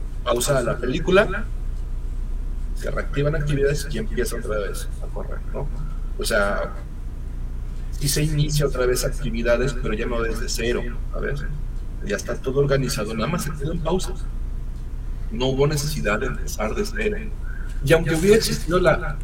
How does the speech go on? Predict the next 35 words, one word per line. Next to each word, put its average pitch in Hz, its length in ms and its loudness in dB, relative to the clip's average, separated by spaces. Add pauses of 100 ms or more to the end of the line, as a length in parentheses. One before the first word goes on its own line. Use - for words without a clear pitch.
la 120 100 0
necesidad 113 320 0
de - 60 0
empezar 131 320 0
de 143 80 2
cero, 135 260 2
amigo, 131 320 2 (1080)
no 151 180 4
es 147 180 6
de - 100 6
cero, 135 260 2 (100)
porque - 220 -4
ya 127 100 0
traes 127 220 0
experiencia, - 680 -2
¿sabes? - 360 -4 (100)
Es - 180 -2 (320)
volver 143 480 0
a - 80 2
empezar, 120 460 -2
pero 139 140 6
ahora 139 340 4
con 143 220 2
experiencia, 107 800 -2
¿no? 139 180 -2 (480)
Eh, 95 340 2
a 104 60 -2
los 104 180 -2
inicios 110 340 2
del 127 120 0
paintball 120 520 0 (100)
o 107 80 -2
del - 260 -4
gotcha, 107 440 -4 (560)
este, 107 720 0